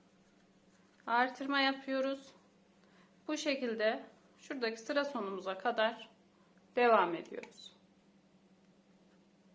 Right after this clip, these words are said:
Beş tane ikili trabzan,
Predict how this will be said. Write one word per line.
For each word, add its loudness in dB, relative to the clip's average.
Beş -4
tane -4
ikili -10
trabzan, -2